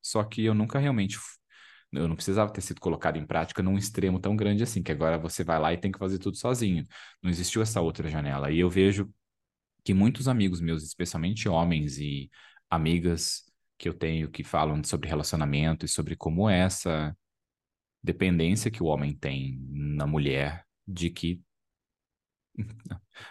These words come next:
lavar roupa e tudo mais, e cozinhar, e, e responsabilidades de a parte financeira, de pagar conta, de calcular as coisas, de como a mulher é completamente sobrecarregada nisso,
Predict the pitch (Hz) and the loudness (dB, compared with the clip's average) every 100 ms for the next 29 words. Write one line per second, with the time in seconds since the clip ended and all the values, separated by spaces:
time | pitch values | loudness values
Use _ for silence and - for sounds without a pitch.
0 | - 87 90 82 80 90 90 76 76 82 | 0 4 4 4 6 4 4 -2 -2 -4
1 | 80 78 73 80 78 71 69 67 - 76 | -2 0 0 0 -2 -4 -8 -10 -6 -4
2 | 78 73 73 82 82 76 71 139 69 67 | -2 0 0 2 2 2 0 -2 -4 -6
3 | 67 64 65 82 82 - 85 85 87 87 | -6 -4 -2 -2 -2 -2 -2 2 4 6
4 | 90 90 80 78 80 76 - - - - | 6 6 0 -2 -2 -2 -6 -16 -20 -20
5 | _ - - - 82 82 - 85 80 - | _ -12 -10 -2 -2 -2 -2 0 0 4
6 | 90 80 73 65 64 65 71 71 - - | 4 4 2 -2 -6 -8 -6 -8 -10 -2
7 | 76 76 - - 85 87 76 73 71 - | -2 -2 -6 0 2 4 2 -2 -2 -2
8 | 80 82 78 78 78 - 80 80 76 71 | 0 2 4 4 2 -2 -2 2 2 0
9 | 71 71 73 82 82 87 87 87 85 78 | -2 -4 -2 0 2 4 4 4 2 0
10 | 80 82 80 82 87 85 87 85 90 87 | 0 2 2 2 0 0 0 0 0 0
11 | - 87 90 87 90 80 78 78 76 90 | -2 -4 -2 -2 -2 0 0 0 0 0
12 | - - | -4 -10